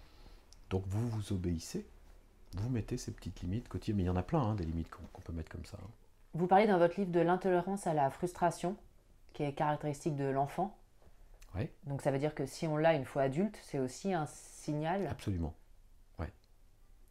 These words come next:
Speaker 1: Oui, c'est tout à fait caractéristique de l'enfant. Mais pourquoi l'enfant est intolérant à la frustration ? C'est que, vous savez, il vit dans une bulle, on vit tous dans une espèce de bulle qui a une taille, euh, différente se-, suivant les âges. Et chez l'enfant, elle est très restreinte. C'est-à-dire que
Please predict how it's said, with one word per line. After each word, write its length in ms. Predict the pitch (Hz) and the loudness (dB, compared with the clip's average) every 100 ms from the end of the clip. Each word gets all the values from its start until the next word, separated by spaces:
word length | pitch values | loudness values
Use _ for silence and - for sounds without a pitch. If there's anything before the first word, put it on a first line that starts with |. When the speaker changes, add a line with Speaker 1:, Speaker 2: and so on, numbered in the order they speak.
| - - - - - - - | -20 -20 -20 -20 -20 -20 -2
Speaker 1:
Oui, 120 | 135 | -2
c'est 80 | - | -2
tout 120 | - 107 | -2 0
à 60 | |
fait 120 | - | 0
caractéristique 680 | 92 82 80 - 82 - 87 | 0 0 0 -4 -4 -4 0
de 60 | 87 | 2
l'enfant. 220 | 120 170 | 4 4
Mais 100 | 107 | 4
pourquoi 320 | 127 - 131 | 2 2 4
l'enfant 340 | 101 - 113 | 2 0 0
est 160 | 98 - | 0 0
intolérant 580 | 92 104 98 90 95 95 | -2 -2 0 0 0 0
à 40 | |
la 240 | 82 76 76 | 0 -2 -4
frustration ? 500 | - 80 78 - 156 | -8 -6 -6 -4 -6
C'est 140 | - | -6
que, 80 | 92 | -8
vous 680 | - - - - - - - | -8 -12 -20 -20 -20 -2 4
savez, 200 | 135 175 | 8 10
il 60 | |
vit 140 | 123 143 | 8 6
dans 140 | 123 | 6
une 220 | 104 101 | 6 6
bulle, 240 | 82 107 131 | 6 4 4
on 80 | |
vit 120 | 90 90 | 2 -2
tous 180 | 131 | -2
dans 120 | 113 82 | -2 0
une 160 | 82 | -2
espèce 280 | 80 - 80 | -2 -2 0
de 80 | 82 | 0
bulle 200 | 107 147 | 0 0
qui 80 | 92 | 2
a 60 | |
une 120 | 90 | 0
taille, 440 | 87 92 87 104 95 | 0 2 4 4 2
euh, 400 | 73 71 71 73 - - - - | 0 -2 -4 -6 -12 -20 -20 -14
différente 500 | 80 80 - 78 104 | -8 -6 -2 0 0
se-, 180 | - 80 | -2 -8
suivant 240 | - 90 95 | -8 -4 0
les 180 | 92 | 2
âges. 220 | 85 82 69 | 0 -2 -4
Et 300 | - 64 - | -8 -10 -10
chez 160 | 80 92 | -10 -6
l'enfant, 260 | 85 - 113 | -4 -2 -2
elle 60 | |
est 40 | 85 | 0
très 160 | 101 | 0
restreinte. 480 | 92 - - 78 - - - - - - | 0 -2 -4 -6 -8 -20 -20 -20 -20 -14
C'est-à-dire 240 | - 92 - | -4 -2 -2
que 160 | 80 | -4